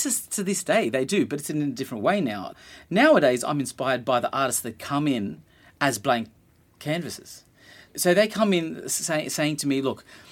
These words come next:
uh, I'm a great singer," uh, which I, I realise very soon, <laughs> but their stories inspire me.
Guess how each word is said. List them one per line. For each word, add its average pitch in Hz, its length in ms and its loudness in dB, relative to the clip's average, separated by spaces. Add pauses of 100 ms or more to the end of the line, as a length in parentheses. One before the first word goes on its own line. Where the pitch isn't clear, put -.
(180)
uh, 135 200 0
I'm 120 100 0
a 120 40 0
great 104 200 -2
singer," 180 280 -2
uh, 110 80 -4
which 92 180 -10
I, - 280 -10 (200)
I - 60 -12
realise 101 480 -6
very 92 280 -10
soon, 233 400 -2 (280)
<laughs> - 260 -16
but 151 240 2 (380)
their 143 200 0
stories 208 760 0
inspire 110 440 -4
me. 95 320 -8